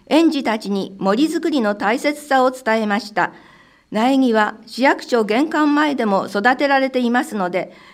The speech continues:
庁舎にお越しの際はぜひご覧ください。甲賀西保育園での苗木のホームステイスタートイベントを写した写真があります。広がる緑の少年団活動。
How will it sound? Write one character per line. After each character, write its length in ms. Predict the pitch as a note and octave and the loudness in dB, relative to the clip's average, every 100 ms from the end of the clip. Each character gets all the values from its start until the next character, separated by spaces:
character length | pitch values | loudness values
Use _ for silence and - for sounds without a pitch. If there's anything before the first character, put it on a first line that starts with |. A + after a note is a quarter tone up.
| _ | _
庁 200 | D4+ D4+ | 0 2
舎 160 | B3+ | 4
に 140 | A#3 G#3+ | 4 2
お 40 | |
越 220 | G#3 C4+ D#4+ | 4 2 4
し 40 | |
の 140 | D#4 | 0
際 280 | D#4+ D4 C4 | 0 -2 0
は 220 | F#3+ - - | 0 0 -4
ぜ 180 | F#3 B3+ | -2 0
ひ 160 | D4 | 2
ご 120 | A#3 G3 | 0 0
覧 240 | A#3 C4 | 2 0
く 80 | B3 | 0
だ 160 | A3 | -2
さ 180 | A3 G#3+ | 0 -2
い。 80 | F#3+ - - _ _ _ _ _ _ _ | -4 -8 -20 _ _ _ _ _ _ _
甲 200 | E4 D#4 | -2 0
賀 180 | B3 G#3 | 2 2
西 280 | A3 D4 | 0 0
保 160 | E4+ D#4 | 0 0
育 200 | D4+ C4 | 0 0
園 200 | A3 G3+ | 0 2
で 120 | G#3+ | 0
の 300 | G3+ F#3 - - | 0 -2 -4 -6
苗 260 | G3+ A#3 D4+ | 0 2 4
木 100 | C#4+ | 4
の 160 | C4 | 2
ホ 180 | B3+ G#3+ | 0 0
ー 40 | C#4 | 0
ム 100 | D#4+ | -2
ス 100 | - | -2
テ 300 | B3+ F#3+ - | 0 0 -4
イ 40 | |
ス 100 | - | -4
タ 140 | A3+ C#4+ | 0 0
ー 80 | |
ト 120 | D#4+ D#4 | 2 0
イ 100 | D4+ | 2
ベ 160 | D4 | 0
ン 80 | C4 | 0
ト 160 | B3 G3+ | 0 -2
を 20 | |
写 200 | G3 C#4+ | -2 -4
し 100 | D#4 | -4
た 100 | A3+ | -4
写 160 | A#3 G#3 | -2 -6
真 300 | G#3+ B3 A#3 | -4 -2 0
が 100 | G#3+ | 0
あ 60 | |
り 120 | G3+ F#3 | -2 -2
ま 140 | F3+ | -6
す。 160 | - - _ _ _ _ _ - _ _ _ _ _ - _ - - - - _ _ _ _ _ | -6 -16 _ _ _ _ _ -20 _ _ _ _ _ -20 _ -20 -20 -20 -20 _ _ _ _ _
広 280 | B3+ C#4 D#4+ | 2 4 6
が 120 | C#4+ | 4
る 200 | A#3+ - | 4 2
緑 340 | G#3+ F4+ D#4+ C4+ | 2 4 4 4
の 180 | G#3 | 4
少 260 | G#3 G#3+ B3+ | 2 2 2
年 260 | D4 C#4+ C4 | 4 2 4
団 200 | B3+ B3 | 2 2
活 300 | A3 - E3+ | -4 -6 -2
動。 340 | E3+ D#3 - | -2 -2 -6